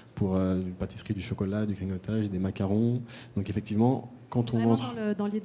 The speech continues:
Speaker 2: dans l'hédonisme, finalement, euh,
Speaker 1: Exactement,
Speaker 2: ouais.
Speaker 1: exactement. Donc il faut que, euh, notre stratégie, euh, soit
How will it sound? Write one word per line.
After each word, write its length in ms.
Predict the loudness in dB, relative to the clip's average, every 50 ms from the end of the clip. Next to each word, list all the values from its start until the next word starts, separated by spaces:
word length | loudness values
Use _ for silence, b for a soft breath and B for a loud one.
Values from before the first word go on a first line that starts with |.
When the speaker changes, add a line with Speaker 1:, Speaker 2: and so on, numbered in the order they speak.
| -4 -4
Speaker 2:
dans 100 | -2 -2
l'hédonisme, 580 | 0 0 0 0 0 0 0 0 -2 -2 -4 -4
finalement, 560 | -4 -6 -6 -6 -4 -4 -4 -4 -4 -4 -2
euh, 60 | -2
Speaker 1:
Exactement, 480 | 0 0 0 0 2 2 2 2 0 -4 -8 -10 -6
Speaker 2:
ouais. 80 | -2 -2
Speaker 1:
exactement. 420 | 0 0 0 2 4 4 4 4
Donc 180 | 4 4 2 0
il 80 | 0 0
faut 240 | 4 6 8 8 8
que, 160 | 6 6 6
euh, 840 | 6 8 6 6 4 2 2 2 2 2 2 2 2 2 2 2 0
notre 460 | 0 -2 -2 -2 0 2 2 2 2
stratégie, 580 | 0 0 0 2 4 4 4 4 2 0 0 0 -2 -6 -14 B B B B B B B -6 -4
euh, 600 | -2 0 0 2 2 2 2 2 2 0 0 0
soit 640 | 0 -2 -2 -2 0 2 4 4 4 4 2 0